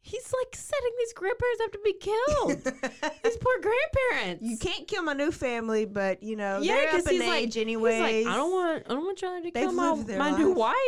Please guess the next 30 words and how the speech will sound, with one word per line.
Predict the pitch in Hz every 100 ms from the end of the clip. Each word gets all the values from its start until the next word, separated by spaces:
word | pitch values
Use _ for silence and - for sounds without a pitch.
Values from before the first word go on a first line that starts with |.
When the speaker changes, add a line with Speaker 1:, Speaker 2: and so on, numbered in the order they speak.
| 480 - -
Speaker 1:
wife." | -
<laughs> | - - - - 254 - - - -
So | 320
to | 294
make | 247 262 320
matters | 381 381 370 254
worse, | 185 202 277 240 240 -
like, | 247 247 196 - _ _ _
the | 220
dad | 226 226 220 277 320
never | 254 202 196 202 214 220
even | 202 190 180
spoke | - - 175 -
to | 170
Charlie | 170 160 147
about | 143 143
what | -
happened. | 165 - - - - - _
Like, | 165 208
he |
never | 202 170 156
asked | 196 247 262
him, | 294
like, | 277 254
"Hey, | 330 494
Charlie, | - 392 403
why'd | 392 554 554
you | 539
shoot | 440 -
me? | 226 139 92